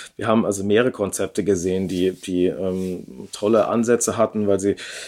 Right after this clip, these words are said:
wirklich es geschafft haben, einen, einen, ähm, Spielkonzept, ähm, mit, ähm, historischen Details zu verknüpfen. Persönlich fand ich, ähm, einen,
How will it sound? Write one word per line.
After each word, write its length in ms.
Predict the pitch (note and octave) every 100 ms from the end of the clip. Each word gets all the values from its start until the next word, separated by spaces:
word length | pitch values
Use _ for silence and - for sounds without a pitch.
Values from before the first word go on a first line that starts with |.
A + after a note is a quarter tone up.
| - - -
wirklich 380 | - G#2 A2 A2+
es 160 | G#2 -
geschafft 500 | G2+ - A2+ - -
haben, 480 | A2+ G#2+ G#2 G2+ G2
einen, 380 | F#2+ F#2 -
einen, 340 | F#2+ F2+ E2+ -
ähm, 220 | F2+ F2+
Spielkonzept, 1080 | - - B2+ D3+ D3+ B2+ - B2 A#2+ - -
ähm, 360 | A2 G#2 G2+ G2 - - -
mit, 440 | - G#2 - - -
ähm, 220 | G2 F#2+
historischen 800 | F#2+ - A2 G2 G2+ F#2+ F2+ F2 - - - _ -
Details 480 | F2+ - G#2 A2+
zu 60 | -
verknüpfen. 500 | G2+ - G#2+ - G#2
Persönlich 580 | A#2+ G#2+ G#2+ B2+ B2 -
fand 220 | A2 G#2+
ich, 260 | G#2 - -
ähm, 440 | G#2 G2 G2 F#2
einen, 440 | G2+ F#2+ F#2+ F#2